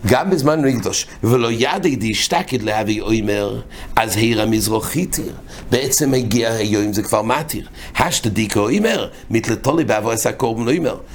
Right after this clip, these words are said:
אוימר מתיר. אז ממילא לכן הוא גזר שמי ריבונו בית המקדש, וממילא אסור כל היום. אומרת הגמרא, דמבני אימס, מתי החשש לשון הבא?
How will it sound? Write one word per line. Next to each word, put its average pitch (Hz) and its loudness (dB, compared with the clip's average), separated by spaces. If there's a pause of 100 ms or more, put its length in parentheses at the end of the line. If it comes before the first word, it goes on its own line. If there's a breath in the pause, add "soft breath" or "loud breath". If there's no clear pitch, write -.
(220 loud breath)
אוימר 208 2
מתיר. 120 -2 (840 loud breath)
אז 95 2
ממילא 139 2
לכן 180 0 (320)
הוא 110 0
גזר 127 2
שמי 117 0
ריבונו 123 2
בית 107 0
המקדש, 113 0 (340 loud breath)
וממילא 123 4
אסור 131 0
כל 107 2
היום. 92 2 (260 loud breath)
אומרת 156 2
הגמרא, 127 2
דמבני 127 0
אימס, 104 -2 (240 loud breath)
מתי 165 2
החשש 127 -2
לשון 131 0
הבא? 104 0